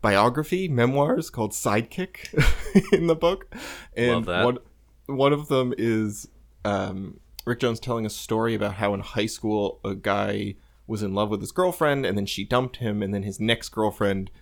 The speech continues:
Speaker 1: he slowly just kept having her, like, change her appearance and mannerisms to, like, match his first girlfriend.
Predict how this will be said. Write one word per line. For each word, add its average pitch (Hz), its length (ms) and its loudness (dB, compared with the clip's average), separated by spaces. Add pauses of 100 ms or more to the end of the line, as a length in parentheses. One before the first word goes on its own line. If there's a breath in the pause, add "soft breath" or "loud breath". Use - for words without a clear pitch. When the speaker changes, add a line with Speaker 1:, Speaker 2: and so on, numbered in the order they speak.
(160)
Speaker 1:
he - 160 -8
slowly 104 840 -2 (400)
just - 200 -6
kept - 240 -4
having 104 380 -2
her, 101 180 -4
like, 95 220 -4
change 104 340 -4
her 101 120 -2
appearance 101 540 -2
and 95 120 -4
mannerisms 101 580 -4
to, 101 100 -8
like, 95 180 -6
match 92 240 -4
his 101 120 -8
first 98 240 -4
girlfriend. 120 480 -4